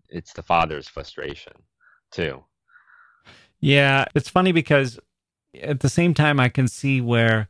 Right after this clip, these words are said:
Speaker 2: this book earned the author the Nobel Prize,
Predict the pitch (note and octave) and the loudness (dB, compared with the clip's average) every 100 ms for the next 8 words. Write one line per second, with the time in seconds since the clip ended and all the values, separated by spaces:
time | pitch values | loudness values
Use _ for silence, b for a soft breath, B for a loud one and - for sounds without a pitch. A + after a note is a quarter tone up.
0 | b b _ B2+ A#2+ - A#2+ A#2 - _ | b b _ -2 -2 0 0 0 -6 _
1 | _ _ _ _ _ _ _ - C3 B2+ | _ _ _ _ _ _ _ -2 2 4
2 | B2 A#2+ A2 - _ _ _ _ _ _ | 2 0 -2 -6 _ _ _ _ _ _
3 | _ _ _ _ _ - A#2 A2+ A2 - | _ _ _ _ _ 0 2 2 0 0
4 | A2+ G#2+ G#2 G#2 G#2+ F#2+ G#2+ G2 E2+ E2 | -2 0 0 0 0 -2 -2 -2 -4 -4
5 | - | -10